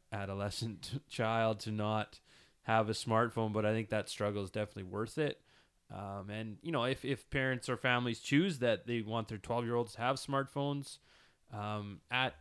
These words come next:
at minimum, you need to police that well. There are so many different ways that you can,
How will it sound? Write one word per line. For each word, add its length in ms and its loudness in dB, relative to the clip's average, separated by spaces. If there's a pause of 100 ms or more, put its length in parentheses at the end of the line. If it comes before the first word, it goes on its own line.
(600)
at 240 -4
minimum, 640 2
you 120 0
need 420 0
to 440 -2
police 480 -4
that 300 -2
well. 280 -4
There 220 2
are 60 0
so 400 -2
many 340 2
different 540 -4
ways 400 -2
that 160 -6
you 200 -4
can, 460 -8